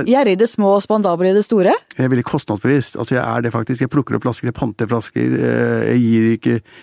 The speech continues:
Speaker 2: hvis jeg kan, hvis det er to ting, og det ene er ti kroner billig, så tar jeg det som er ti kroner billigere. Jeg tenker meg om tre ganger. Det har jeg sett på min datter, hun har samme gene, hun gjør akkurat det samme, tenker seg om tre ganger før hun <laughs> kjøper en ny skjorte eller trøye eller jakke eller hva som helst. Det, det mener jeg er ganske sunt. Og,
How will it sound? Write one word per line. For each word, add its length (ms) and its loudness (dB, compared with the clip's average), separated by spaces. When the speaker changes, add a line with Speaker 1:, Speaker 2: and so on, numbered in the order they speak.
Speaker 2:
hvis 100 -10
jeg 100 0
kan, 280 0
hvis 180 -2
det 60 2
er 80 -14
to 100 2
ting, 200 0
og 60 2
det 140 2
ene 160 2
er 80 -4
ti 140 -2
kroner 260 2
billig, 240 0
så 60 -4
tar 160 -2
jeg 40 -4
det 100 -4
som 80 -2
er 100 -6
ti 100 -2
kroner 160 0
billigere. 460 0
Jeg 40 -12
tenker 220 -2
meg 60 0
om 100 -4
tre 160 0
ganger. 260 2
Det 80 2
har 60 0
jeg 260 -6
sett 160 -2
på 100 -2
min 120 2
datter, 340 -2
hun 100 2
har 120 0
samme 260 0
gene, 300 0
hun 160 2
gjør 180 2
akkurat 160 -4
det 80 -6
samme, 160 2
tenker 240 -2
seg 80 0
om 80 -4
tre 160 0
ganger 240 0
før 60 0
hun 80 -
<laughs> 60 2
kjøper 260 -2
en 80 4
ny 160 4
skjorte 320 0
eller 80 -2
trøye 220 -2
eller 180 0
jakke 160 -6
eller 80 0
hva 100 -2
som 140 -2
helst. 140 -6
Det, 200 0
det 220 2
mener 180 2
jeg 80 -2
er 40 0
ganske 160 0
sunt. 380 -2
Og, 140 -2